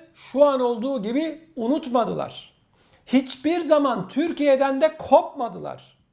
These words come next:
Her zaman. Bakın, Türkiye'den izleyen, bu kıyaslamayı yapanlara söylüyorum.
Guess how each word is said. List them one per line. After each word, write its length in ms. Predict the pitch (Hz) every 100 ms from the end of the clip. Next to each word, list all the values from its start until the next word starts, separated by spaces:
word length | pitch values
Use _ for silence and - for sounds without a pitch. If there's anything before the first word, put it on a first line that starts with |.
| _ _ _
Her 320 | - 269 320
zaman. 520 | 277 240 196 135 - _ _ _ _ _ _
Bakın, 260 | 208 202 196
Türkiye'den 480 | 190 247 254 220 214
izleyen, 500 | 208 190 214 196 127 - _ _ _
bu 500 | 190 240 233 233 - _ _ -
kıyaslamayı 640 | 214 214 208 233 220 226
yapanlara 540 | 208 208 220 214 226
söylüyorum. 560 | - 180 151 147 -